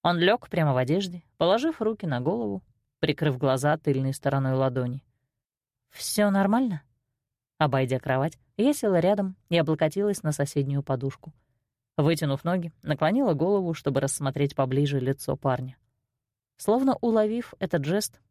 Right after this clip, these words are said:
Никита моментально убрал ладонь с лица, а затем и вовсе лег на бок, повернувшись ко мне. «Устал».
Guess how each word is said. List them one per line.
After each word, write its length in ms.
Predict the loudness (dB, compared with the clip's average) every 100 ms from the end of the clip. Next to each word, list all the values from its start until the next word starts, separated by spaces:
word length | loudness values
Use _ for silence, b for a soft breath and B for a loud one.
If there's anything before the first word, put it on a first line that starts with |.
| -4
Никита 300 | -2 0 2
моментально 560 | 2 2 2 2 2
убрал 300 | 2 2 2
ладонь 320 | 2 0 -2
с 80 | -2
лица, 440 | -6 -8 -6 -6 -6 b b b -2
а 120 | 0
затем 280 | 2 0 2
и 60 |
вовсе 320 | 2 0 0
лег 220 | 0 0 0
на 180 | 2
бок, 200 | 0 -2 -10 -2
повернувшись 600 | 0 2 0 -4 -6 -6
ко 120 | -4
мне. 260 | -6 -8 -14 _ _ _ _ _ _ _ _ _
«Устал». 680 | -4 -4 -2 0 0 0